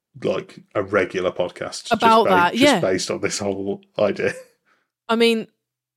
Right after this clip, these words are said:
Speaker 2: it's content with a capital C. Do you know what I mean?
Speaker 1: You bet.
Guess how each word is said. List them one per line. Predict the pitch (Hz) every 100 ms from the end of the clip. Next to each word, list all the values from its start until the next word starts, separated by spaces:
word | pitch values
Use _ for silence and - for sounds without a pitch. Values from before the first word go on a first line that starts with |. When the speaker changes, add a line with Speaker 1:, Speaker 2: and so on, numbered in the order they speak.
| _ _ -
Speaker 2:
it's | 233 -
content | - 247 226 190 170
with | 180
a |
capital | 185 165 - 160
C. | - 170 156 151
Do | 165
you |
know | 165
what | 143
I |
mean? | 165 160 165 - _ 113
Speaker 1:
You | 101
bet. | 101 90 -